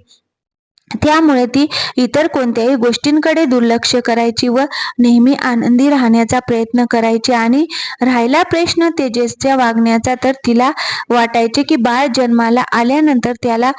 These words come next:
पाहून तेजस नक्कीच आनंदित होईल, सर्व काही छानच होईल, या विश्वासाने पायल आई होण्याचे एक एक टप्पे पार पाडत होती.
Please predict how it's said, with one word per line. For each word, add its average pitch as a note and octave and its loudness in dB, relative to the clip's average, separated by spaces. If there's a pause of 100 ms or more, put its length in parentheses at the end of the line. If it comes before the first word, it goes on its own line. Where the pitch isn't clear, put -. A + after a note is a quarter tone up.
(300)
पाहून B3+ 0
तेजस B3+ 0
नक्कीच A#3+ 0
आनंदित A#3+ -2
होईल, A#3 2 (440)
सर्व F4+ 2
काही D#4+ 2 (120)
छानच A#3+ 0
होईल, A3+ 2
या C#4 2
विश्वासाने B3 0 (380)
पायल A#3 0
आई A#3+ -2
होण्याचे A#3+ 2
एक A#3 -2
एक D4 -2
टप्पे B3 -2 (380)
पार A#3+ 0
पाडत A#3 -2
होती. A#3 0